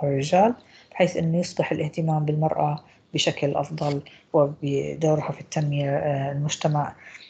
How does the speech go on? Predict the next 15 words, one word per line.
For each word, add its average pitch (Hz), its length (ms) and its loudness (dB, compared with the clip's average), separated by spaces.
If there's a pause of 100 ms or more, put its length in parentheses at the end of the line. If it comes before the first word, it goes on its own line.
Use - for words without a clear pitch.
(300)
يعني 160 400 4
هو، 170 160 8
آه، 151 460 4
جزء، 180 380 4
خلينا 151 260 -2
نقول، 147 400 -2
آه، 147 340 0
جزء 170 380 2
أساسي، 160 680 2 (400)
آه، 143 520 2
من، 151 480 -2
آه، 147 240 -2
في 147 440 0
عملية، 143 640 2 (140)
آه، 127 220 2